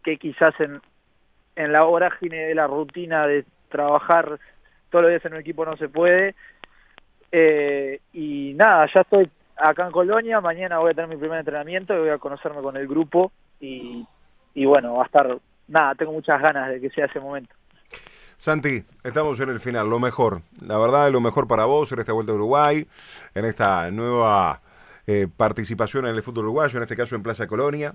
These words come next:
Speaker 2: Ya te, te vamos a invitar, para cuando estemos en Montevideo, que te vengas acá a la radio para que charles un rato con nosotros. Este, ¿dónde, dónde te escuchamos?
Speaker 1: Eso les iba a decir, con
Speaker 2: Da-
Speaker 1: mucho gusto me paso, y si,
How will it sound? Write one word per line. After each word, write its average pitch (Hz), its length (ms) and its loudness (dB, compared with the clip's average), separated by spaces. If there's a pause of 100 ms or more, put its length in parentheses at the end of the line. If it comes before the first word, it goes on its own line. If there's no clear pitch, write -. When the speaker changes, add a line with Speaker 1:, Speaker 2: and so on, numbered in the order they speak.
(160)
Speaker 2:
Ya 135 240 -2
te, 110 320 -2
te 110 140 -8
vamos 135 280 -6
a 120 60 -8
invitar, 113 500 -2 (420)
para - 140 -10
cuando 113 220 -2
estemos 107 180 -6
en 101 60 -4
Montevideo, 104 420 -2
que 113 80 -4
te 104 100 -8
vengas 113 280 -6
acá 107 140 -4
a - 20 -2
la 107 80 -2
radio 139 420 0
para 104 140 -4
que 101 100 -6
charles 117 300 -2
un 107 80 -6
rato 107 200 -2
con 98 140 -6
nosotros. 147 640 0 (440)
Este, 117 440 -2
¿dónde, 202 360 4
dónde 208 260 2
te 185 80 0
escuchamos? 135 760 -2 (560)
Speaker 1:
Eso 233 280 4
les 208 180 4
iba 208 140 4
a - 80 6
decir, 190 340 -10
con 165 160 -6
Speaker 2:
Da- 131 120 0
Speaker 1:
mucho 202 200 -2
gusto 220 400 -2
me 180 120 -6
paso, 247 540 2
y 175 200 -10 (100)
si, 160 680 -6